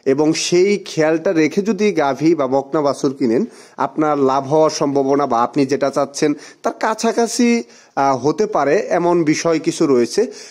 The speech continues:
সেই বিষয় নিয়ে আমরা আলোচনা করব। দেখেন, আহ, প্রথমেই আপনি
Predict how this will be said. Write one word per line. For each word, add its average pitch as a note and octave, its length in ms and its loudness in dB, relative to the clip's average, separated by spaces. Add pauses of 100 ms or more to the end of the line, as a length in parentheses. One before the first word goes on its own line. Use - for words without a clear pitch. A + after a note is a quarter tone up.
সেই F#3+ 220 0
বিষয় E3+ 240 2
নিয়ে D3 120 2
আমরা B2+ 160 0
আলোচনা B2 320 -2
করব। A2 260 -4
দেখেন, G3+ 360 0 (460)
আহ, C3+ 200 0 (360)
প্রথমেই B3 600 2 (180)
আপনি E3 440 2